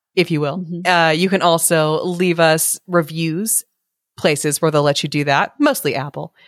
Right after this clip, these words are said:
Speaker 1: uh,
Speaker 2: Mm-hmm.
Speaker 1: or five stars on Spotify. If you want to
Speaker 2: Five
Speaker 1: support
Speaker 2: stars only, please.
Speaker 1: Five, yes, absolutely. We, we would like
Speaker 2: We're
Speaker 1: to
Speaker 2: up to
Speaker 1: reiterate,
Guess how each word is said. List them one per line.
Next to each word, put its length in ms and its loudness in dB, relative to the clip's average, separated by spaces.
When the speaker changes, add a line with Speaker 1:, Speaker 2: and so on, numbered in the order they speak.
Speaker 1:
uh, 220 -2
Speaker 2:
Mm-hmm. 180 -4
Speaker 1:
or 120 4
five 260 0
stars 260 0
on 140 -6
Spotify. 560 -2
If 200 4
you 140 0
want 280 2
to 100 0
Speaker 2:
Five 160 2
Speaker 1:
support 260 2
Speaker 2:
stars 80 -2
only, 540 0
please. 300 -4
Speaker 1:
Five, 220 2
yes, 320 -2
absolutely. 540 -2
We, 160 -2
we 120 -4
would 140 2
like 100 4
Speaker 2:
We're 60 6
Speaker 1:
to 80 2
Speaker 2:
up 60 -4
to 60 4
Speaker 1:
reiterate, 460 4